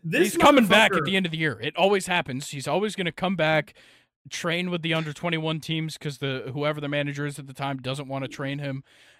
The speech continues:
Speaker 2: and then
Speaker 1: Yeah.
Speaker 2: they'll just send him off somewhere else and nobody will buy him.
Speaker 1: Uh, dude, it's, it's, I hate this guy, bro. Like, I, I heard he was training with the under twenty-ones, but I also heard that sometimes he would train by himself,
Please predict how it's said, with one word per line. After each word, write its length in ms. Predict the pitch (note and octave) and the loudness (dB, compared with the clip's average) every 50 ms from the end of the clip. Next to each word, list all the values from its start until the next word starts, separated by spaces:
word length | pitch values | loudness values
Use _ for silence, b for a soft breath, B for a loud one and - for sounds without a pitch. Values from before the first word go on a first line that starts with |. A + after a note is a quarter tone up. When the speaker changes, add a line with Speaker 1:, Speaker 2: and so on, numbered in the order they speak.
| B - | B -8
Speaker 2:
and 160 | B2+ B2+ B2+ | -6 -4 -4
then 120 | B2+ B2+ B2 | -2 -2 -2
Speaker 1:
Yeah. 80 | A#2+ | -2
Speaker 2:
they'll 160 | A#2+ A#2+ B2 | -2 -4 -6
just 220 | B2+ B2 B2+ A#2+ - | -6 -6 -8 -10 -6
send 180 | - C3+ B2+ | -6 -6 -4
him 100 | B2+ A#2+ | -4 -2
off 160 | A#2+ A#2+ A2+ - | -2 -4 -4 -4
somewhere 280 | - B2 A#2 A#2 A2+ | -6 -8 -6 -6 -6
else 260 | G#2+ G#2+ G#2+ G#2 - | -6 -6 -6 -8 -10
and 140 | A2 G#2 G#2 | -10 -8 -8
nobody 260 | G#2+ A#2 A#2 A2+ A2 | -6 -6 -6 -6 -8
will 60 | G#2+ G#2+ | -8 -6
buy 220 | A2 G#2 G#2 G#2 | -4 -4 -4 -6
him. 160 | G2+ G#2 G#2 _ _ _ _ _ _ _ _ _ _ _ _ _ _ _ _ _ _ _ | -8 -10 -14 _ _ _ _ _ _ _ _ _ _ _ _ _ _ _ _ _ _ _
Speaker 1:
Uh, 160 | D#3+ D#3 C#3+ | -4 -4 -4
dude, 320 | C#3+ C3+ D3+ D3+ D3+ C#3+ | -4 -4 -4 -4 -2 -4
it's, 320 | C#3+ C#3+ C#3+ - - - - | -6 -8 -8 -12 -16 -14 -8
it's, 500 | E3+ E3 D#3 D3 - - - - - _ _ _ _ _ _ _ _ _ _ _ _ | -8 -8 -8 -8 -12 -14 -14 -16 -16 _ _ _ _ _ _ _ _ _ _ _ _
I 280 | - E3 E3 D#3+ D#3 D3+ | -6 -2 -2 0 -2 -2
hate 560 | D3+ - - - D3 D3+ D#3 D#3 D3+ D3+ C#3+ | -4 -8 -8 -6 -2 -2 -2 -2 -4 -6 -8
this 200 | D3 C#3+ C#3+ - | -10 -10 -10 -8
guy, 280 | - C#3+ C3 B2+ A#2+ B2 | -8 -6 -6 -6 -6 -8
bro. 380 | B2+ B2+ B2+ B2+ B2 B2 C3 _ | -10 -12 -12 -12 -12 -14 -12 _
Like, 260 | D#3 E3+ F3 D#3+ D3+ B B B B B | -2 -2 -2 -2 -4 B B B B B
I, 180 | F#3 G3 G3 G3 - - - - - - | -4 -4 -4 -6 -10 -18 -18 -14 -6 -4
I 100 | G3 F#3 | -4 -2
heard 180 | G3+ C#4+ E4 | 0 0 0
he 80 | E4 C#4+ | 2 2
was 160 | G#3+ F3 - | 0 -2 -4
training 300 | - - G3+ G3 G3+ G3+ | -4 -4 -2 -2 -2 -2
with 100 | F#3+ D#3+ | -4 -6
the 100 | E3 - | -6 -6
under 200 | E3+ F3+ F3+ F3+ | -6 -4 -4 -6
twenty-ones, 560 | E3 - F#3 F3 E3 D3+ D3 D3+ E3+ F#3+ F#3 D3+ | -6 -6 -8 -6 -6 -4 -4 -4 -6 -6 -6 -6
but 80 | D#3+ E3+ | -4 -4
I 80 | F3 | -4
also 400 | E3+ E3+ G3+ C4 - - G4+ E4 | -4 -2 -4 -6 -6 -6 -8 -8
heard 240 | - G#3+ G#3 G3 F3 | -6 -6 -6 -4 -4
that 140 | F3+ E3 - | -6 -8 -8
sometimes 540 | - G3+ A3 C4+ C4+ E4 C4+ A3 F3+ D3 - | -8 -8 -8 -6 -6 -6 -6 -6 -6 -8 -8
he 80 | F#3+ F#3+ | -8 -8
would 120 | F#3+ D#3 | -8 -8
train 360 | - - G3 G3 G3+ F#3+ E3 | -8 -8 -6 -6 -6 -4 -4
by 160 | C#3+ D3 F3+ | -4 -4 -6
himself, 500 | F#3 F#3+ F3+ D#3 C#3+ - - C3+ C#3 C#3 | -6 -6 -10 -10 -10 -10 -10 -12 -12 -12